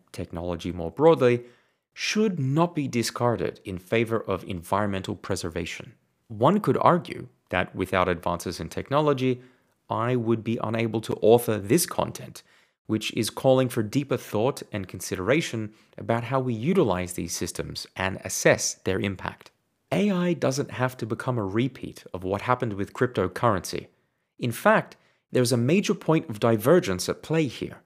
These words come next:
Unlike Bitcoin, which extracts a heavy toll on the environment in the pursuit of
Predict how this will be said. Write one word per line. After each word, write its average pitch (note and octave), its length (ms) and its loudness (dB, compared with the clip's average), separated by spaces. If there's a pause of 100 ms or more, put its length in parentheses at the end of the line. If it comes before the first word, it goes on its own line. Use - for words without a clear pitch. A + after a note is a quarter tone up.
(300)
Unlike F#3+ 360 4
Bitcoin, A#2 600 4 (200)
which G#2 300 -4
extracts - 580 -2
a F2+ 80 -2
heavy A#2 520 -2
toll G2 420 4
on F#2 140 0
the F#2+ 100 -2
environment F2+ 680 -2 (140)
in G2+ 80 -4
the G2 80 -4
pursuit G#2 440 -4
of F2+ 280 0